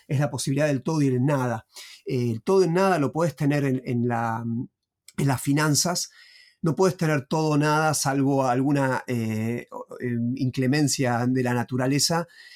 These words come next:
eh, en el orden material, ¿no? En, en el orden del trabajo material y de la acumulación. Pero ya en el orden monetario ya podés tener el todo o nada, digamos, en tanto y en cuanto tenés dinero y el dinero lo tenés, por ejemplo, en un banco, ya tenés un grado de abstracción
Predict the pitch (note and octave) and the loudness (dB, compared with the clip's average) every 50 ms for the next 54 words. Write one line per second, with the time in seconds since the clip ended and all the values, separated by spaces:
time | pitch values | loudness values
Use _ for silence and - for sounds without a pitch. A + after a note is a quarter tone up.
0 | - _ _ _ D3 C3+ A#2+ A#2 A#2 A#2 - - B2+ C3 C3 C#3 C#3 C#3+ C#3+ C3+ | -20 _ _ _ -2 -2 0 0 -2 -2 -2 0 0 2 2 2 2 2 2 2
1 | C3 A#2+ A#2 A#2+ - B2+ C3 D3 D#3 C3+ A#2 A2+ A2+ B2+ C3+ C3 B2 B2 B2 - | 2 2 0 0 -2 -2 0 2 2 2 0 0 0 0 0 0 0 0 -2 -2
2 | A#2+ A#2 B2 C3+ C3 B2+ B2+ A#2+ A#2 A#2 - - B2+ C3 C3+ - - C3+ C3 B2 | -2 0 0 0 0 0 0 0 -2 -2 -4 -4 -2 -2 -2 -2 -2 -2 -2 -2
3 | - C3+ B2+ C3+ C#3 C#3 C#3 C3 A#2+ A#2+ A2+ - A#2+ B2 B2 A#2+ A#2 - - D3+ | -2 -2 0 0 2 2 2 2 0 0 -2 -4 -4 -4 -2 -2 -2 -2 -2 0
4 | D3 B2 A2+ A2 - - - - - - _ _ - C3 B2+ B2+ C3+ C3+ B2+ C3 | -2 -2 -4 -6 -8 -16 -20 -20 -20 -20 _ _ -6 -4 -2 -2 -2 -2 -4 -6
5 | - - _ _ - - - G3 F3+ E3 D3 A#2 - - _ _ - C#3 C#3 C#3+ | -8 -12 _ _ -2 0 2 2 2 2 0 -2 -4 -10 _ _ -2 2 2 4
6 | D#3+ F#3 F#3+ F3+ F3+ D#3+ D#3 D3 C#3+ C3+ C#3 D3+ E3 G3 G#3 G3+ E3+ - D3+ B2+ | 4 4 2 2 2 2 2 2 2 2 2 0 0 0 0 0 0 0 -2 -2
7 | - C#3+ C#3+ C3 - - B2+ B2+ B2 A#2 A2 - C3 B2 A#2+ A#2 A#2+ A#2 A2 A2 | -2 -2 -2 -2 -2 -2 -2 -2 -2 -2 -2 -2 -2 -2 0 0 0 -2 -2 -4
8 | A#2+ - - - - B2+ B2+ A2 G#2+ - - B2 A#2 C#3 C3+ B2 C3+ C3 C#3+ D#3+ | -6 -12 -14 -8 -6 -6 -4 -4 -4 -4 -4 -2 -2 -2 0 0 0 0 0 -2
9 | C#3 C#3 B2+ C#3+ D3+ D3 C3 C3+ C#3+ C#3+ D#3 E3 E3+ F3 F#3+ G3 - - - B2+ | -2 -2 -2 0 0 2 2 2 2 2 4 4 4 4 2 2 0 -2 -6 -6
10 | B2+ B2 B2+ C3 - C#3 D3 D3 C#3+ C3+ - C3 C3+ C#3+ C#3+ - - - - - | -4 -4 -4 -2 0 0 2 2 0 0 0 0 0 2 2 0 -2 -4 -6 -10
11 | _ _ A#2 A#2 G#2+ D3 D3 C3 B2 B2+ B2 B2+ C3 C3 C3 C3+ C#3+ D3+ D#3+ C#3 | _ _ -8 -6 -2 -2 -2 -2 -2 -2 -2 0 0 2 2 2 0 0 -2 -2
12 | - F3 F#3+ G3 - - - - - - - - - _ - D#3 C3 E3 E3 D#3 | -2 -4 -4 -4 -6 -10 -20 -20 -20 -20 -20 -20 -12 _ -6 -4 -2 0 0 0
13 | - - E3+ C#3+ C#3+ D3+ D#3 D#3 D#3 D3+ D3 C#3 C3 C3+ B2+ A#2 - - - B2+ | 0 0 2 2 2 2 2 2 2 2 2 2 2 0 0 -2 -4 -6 -6 -6
14 | A#2 - - - D3 D#3+ F3 G3+ A3 | -6 -4 -4 -2 -2 -2 -2 -4 -6